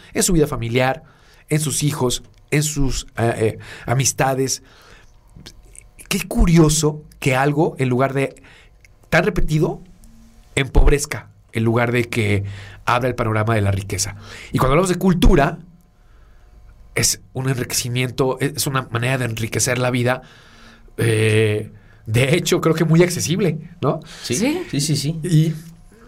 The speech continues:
Speaker 1: venimos ma-, ma-, ma-, metiendo estos dedos en las llagas. <laughs>
Speaker 2: Sí.
Speaker 1: Y sorprendido venía yo de lo que me platicaban con respecto a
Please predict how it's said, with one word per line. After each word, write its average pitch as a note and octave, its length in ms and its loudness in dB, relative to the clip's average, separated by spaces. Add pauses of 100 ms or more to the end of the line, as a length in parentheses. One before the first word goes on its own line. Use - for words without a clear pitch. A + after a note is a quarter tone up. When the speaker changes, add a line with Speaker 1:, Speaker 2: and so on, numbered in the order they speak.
(260)
Speaker 1:
venimos C4+ 280 4
ma-, G3 200 0
ma-, F3 380 -2
ma-, F3+ 260 2
metiendo C#4+ 360 2
estos A3 380 0
dedos A3+ 280 0
en E3+ 80 2
las C3+ 140 2
llagas. B2+ 480 -2 (140)
<laughs> E3 800 2 (1000)
Speaker 2:
Sí. - 220 -8 (1000)
Speaker 1:
Y F#3+ 380 4
sorprendido G#3 600 2
venía F3+ 280 2
yo D3 200 6
de D3 100 6
lo B2+ 80 -2
que B2+ 120 -4
me B2 80 -4
platicaban B2 580 0
con A#2 160 -2
respecto A#2 560 0
a B2 260 -2